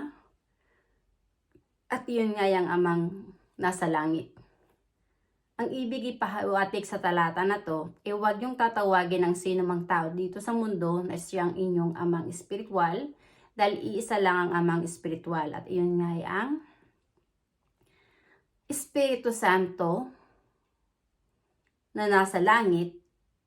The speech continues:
na siya ring may gawa ng buhay nating mga tao dahil yung ating katawan ay sagradong tahanan ng Espiritu Santo. Honestly, sinabi ni Kristo na ako at ang Ama ay isa. Ang ibig ipahiwatig ni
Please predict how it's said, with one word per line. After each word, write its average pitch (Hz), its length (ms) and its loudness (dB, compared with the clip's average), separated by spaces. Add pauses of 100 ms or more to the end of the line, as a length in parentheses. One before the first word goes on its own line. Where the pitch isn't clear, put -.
(160)
na 220 160 -4
siya 233 160 2
ring 214 320 0
may 202 160 2
gawa 185 400 4
ng 180 240 0
buhay 175 400 2
nating 165 320 0
mga 165 320 0
tao 165 320 -6
dahil 170 320 0
yung 175 80 -2
ating 170 240 -2
katawan 170 640 0 (1400)
ay 240 160 -2
sagradong 208 480 4
tahanan 170 640 0
ng 151 80 -4
Espiritu - 480 -8
Santo. 147 480 -8 (960)
Honestly, 294 400 2
sinabi 208 480 4
ni 196 160 -4
Kristo 185 400 -4
na 185 240 0
ako 190 240 2
at 190 80 0
ang 175 160 0
Ama 165 320 0
ay 160 240 -4
isa. 165 240 -8 (720)
Ang 190 160 -6
ibig 226 400 -6
ipahiwatig 190 560 0
ni 180 80 -2